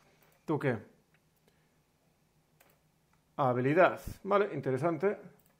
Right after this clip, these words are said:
Por ejemplo, si seleccionamos esta, tendríamos esta habilidad, tiempo que tarda en usarse. Y esta otra habilidad.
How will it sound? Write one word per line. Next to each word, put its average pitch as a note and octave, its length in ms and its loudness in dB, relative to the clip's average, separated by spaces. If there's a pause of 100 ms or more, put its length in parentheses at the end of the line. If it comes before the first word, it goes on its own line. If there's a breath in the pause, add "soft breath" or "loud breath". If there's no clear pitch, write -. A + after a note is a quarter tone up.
(440 soft breath)
Por C3 120 -8
ejemplo, B2+ 220 -4
si G#2+ 60 -8
seleccionamos C3 460 -2
esta, F3+ 220 -4
tendríamos B2+ 440 -4
esta C#3 280 -8
habilidad, D#3+ 460 0
tiempo B2 240 -6
que A#2 60 -8
tarda B2 200 -6
en B2 80 -4
usarse. F#3 680 -2 (1200 soft breath)
Y D3+ 80 -8
esta D3+ 260 -4
otra E3+ 380 -2 (2250)
habilidad. C#3+ 520 0